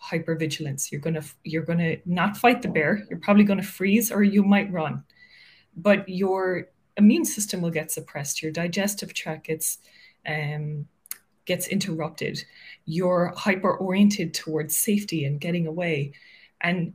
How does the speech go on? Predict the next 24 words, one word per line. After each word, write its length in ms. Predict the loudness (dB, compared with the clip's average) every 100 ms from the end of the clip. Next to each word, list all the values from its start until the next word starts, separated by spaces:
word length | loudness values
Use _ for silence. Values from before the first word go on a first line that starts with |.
| -6
if, 240 | -6 -6 -2 0
if 160 | 4
that 180 | 4 6
bear 240 | 8 8
isn't 300 | 6 0 -2
just 260 | -2 -8 -4
intruding 500 | -2 0 2 4 4
upon 240 | 0 -4
your 120 | -4 -2
picnic, 400 | -4 -2 -6 -8
if 120 | -6
that 200 | -6 -4
bear 220 | 0 0
lives 480 | 0 0 -2 -4 -2
with 280 | -4 -4 -6
you, 240 | -4 0
if 200 | -2 -2
that 240 | -6 -4 0
bear 180 | 2
is 180 | 2 -2
your 120 | -8
parent 560 | -12 0 4 4 2 -6
or 80 | -6
your 260 | -6 -6